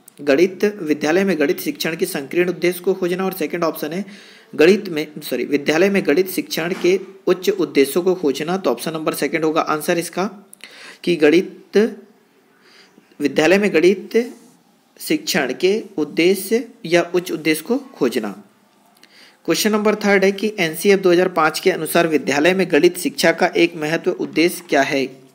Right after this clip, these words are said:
उद्देश्य यह है कि, ठीक है, तो हम ये बोल सकते हैं कि एनसीएफ़ दो हज़ार पाँच के अनुसार विद्यालय में गणित शिक्षा का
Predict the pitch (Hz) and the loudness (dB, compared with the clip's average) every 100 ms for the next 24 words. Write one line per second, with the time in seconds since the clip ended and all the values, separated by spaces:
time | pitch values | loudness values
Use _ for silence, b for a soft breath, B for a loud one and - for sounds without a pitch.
0 | _ _ _ _ _ _ _ _ _ _ | _ _ _ _ _ _ _ _ _ _
1 | B B B B 143 156 202 - 220 - | B B B B 0 4 4 2 -4 -6
2 | B B B B B B 156 156 180 190 | B B B B B B 0 2 4 4
3 | 175 131 - 120 120 170 165 190 196 165 | 4 2 0 -10 -6 -6 0 0 0 -2
4 | 165 175 170 170 - 180 175 151 147 185 | 2 2 2 -2 -8 -4 -4 -4 -4 -2
5 | 175 156 160 - 147 151 165 143 175 165 | 0 2 0 -2 -8 -6 -8 -6 -4 -2
6 | 147 127 139 170 185 147 143 170 - 147 | -2 -2 -2 -2 -2 -2 -2 -2 -6 -10
7 | - 147 147 160 185 | -6 -6 -6 -8 -8